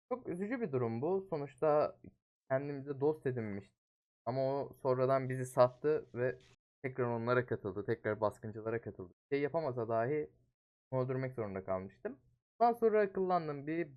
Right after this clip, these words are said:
baskıncı ve baskın farmı düzenleyeceğim. Ee, sonraki videolarda. Ee, yani bundan sonra köyde baskın çıkarttırmayacağım. Yeni kumarbaz V iki gelir mi bilmiyorum ama kumar-, kumarbazı asla unutmayacağız. Kumarbazı asla unutmayacağız dostlar.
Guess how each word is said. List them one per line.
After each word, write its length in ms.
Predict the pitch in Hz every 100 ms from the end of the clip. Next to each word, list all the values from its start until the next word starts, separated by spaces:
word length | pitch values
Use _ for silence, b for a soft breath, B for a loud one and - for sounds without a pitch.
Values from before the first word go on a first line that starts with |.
| -
baskıncı 680 | 127 131 - 175 170 196 170
ve 160 | 156
baskın 380 | 127 131 - 185
farmı 400 | - 156 147 147
düzenleyeceğim. 760 | 127 131 135 135 127 117 120 - _ -
Ee, 540 | 110 104 101 95 90 -
sonraki 320 | 123 117 -
videolarda. 560 | 113 104 98 95 92 104
Ee, 180 | 101 92 - - _ _ _
yani 200 | 143 139
bundan 260 | 147 165 175
sonra 240 | 170 160
köyde 240 | 156 160 156
baskın 300 | 151 - 151
çıkarttırmayacağım. 920 | - 151 131 139 120 107 117 123 131 - _ _ _ _ _ -
Yeni 260 | 139 147 -
kumarbaz 640 | - 151 151 156 165 147
V 180 | 151 156
iki 300 | 147 170 156
gelir 320 | 139 147 156
mi 200 | 147 147
bilmiyorum 360 | 143 151 131 120 -
ama 200 | 135 107
kumar-, 380 | 131 139 139 - _
kumarbazı 500 | - 143 143 143 135
asla 340 | 139 139 135 131
unutmayacağız. 560 | 131 131 107 101 117 - _ _ _ _ _ -
Kumarbazı 380 | 143 139 127
asla 380 | - 170 - 135
unutmayacağız 540 | 117 113 98 104 101 95
dostlar. 300 | 98 -